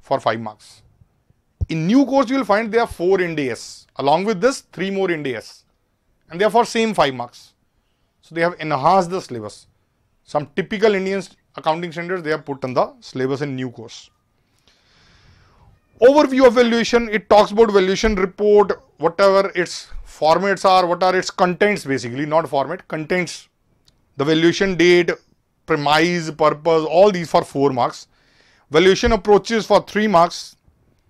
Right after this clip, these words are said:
The key content is thirty-three marks. This is the base of the syllabus. Biggest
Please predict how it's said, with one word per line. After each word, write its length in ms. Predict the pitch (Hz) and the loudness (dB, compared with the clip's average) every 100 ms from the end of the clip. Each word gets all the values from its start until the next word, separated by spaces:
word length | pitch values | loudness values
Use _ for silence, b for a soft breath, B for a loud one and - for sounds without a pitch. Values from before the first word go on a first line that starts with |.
| _ _ _ | _ _ _
The 80 | - | -12
key 300 | - - 285 | -12 -8 -8
content 500 | 302 277 254 269 262 | -4 -4 -2 -2 -2
is 140 | 277 - | -4 -6
thirty-three 600 | - - - 262 226 233 | -6 -4 -2 -2 -2 -2
marks. 240 | 131 117 | -4 -6
This 220 | - 165 | -10 -10
is 80 | 196 | -2
the 200 | 208 180 - _ 120 104 | 0 0 -6 _ -20 -10
base 340 | 170 208 233 - | -6 -4 -4 -4
of 220 | 165 147 | -6 -6
the 240 | 151 143 _ _ | -10 -12 _ _
syllabus. 560 | - 120 101 - _ _ _ _ _ _ _ _ _ _ _ _ 110 127 | -16 -14 -14 -20 _ _ _ _ _ _ _ _ _ _ _ _ -20 -10
Biggest 560 | 220 185 226 220 - | -8 -4 -2 -2 -4